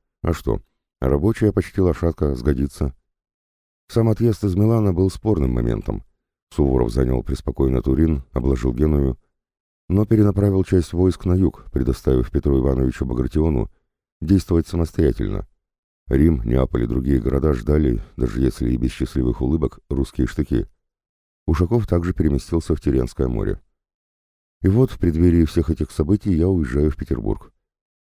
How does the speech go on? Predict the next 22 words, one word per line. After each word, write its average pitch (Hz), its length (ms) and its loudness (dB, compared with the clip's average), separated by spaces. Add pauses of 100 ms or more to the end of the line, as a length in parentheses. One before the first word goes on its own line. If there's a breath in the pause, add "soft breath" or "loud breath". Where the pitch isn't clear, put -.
ибо 76 220 2
назвался 73 420 2
груздем, 69 400 0
полезая 67 360 0
в - 40 -14
кузов. - 380 -6 (720)
Начал 76 380 0
действовать 67 560 -2
в 65 40 -2
направлении 65 800 0
обеспечения 64 600 -2
русского 64 340 -2
присутствия 67 600 -4
и 57 140 -4
влияния 64 680 0
на 65 100 -4
побережье 65 480 -2
Адриатики, 65 600 0 (600)
отчитывайся 107 640 0
и 78 80 2
действуй 67 380 -2
дальше. 55 420 -2